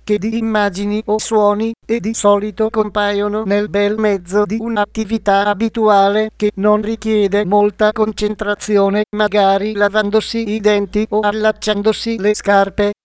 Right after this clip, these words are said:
Ed è molto difficile individuare nell'ambiente circostante o nei pensieri precedenti uno stimolo che inneschi il pop mentale,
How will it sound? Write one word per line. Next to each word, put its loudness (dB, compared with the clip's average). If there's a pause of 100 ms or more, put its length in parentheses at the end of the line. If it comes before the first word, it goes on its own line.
(360)
Ed -4
è 0
molto 2
difficile -4
individuare 0
nell'ambiente 0
circostante -2
o 0
nei 2
pensieri -2
precedenti 0
uno 0
stimolo 0
che -2
inneschi -2
il -2
pop 0
mentale, 0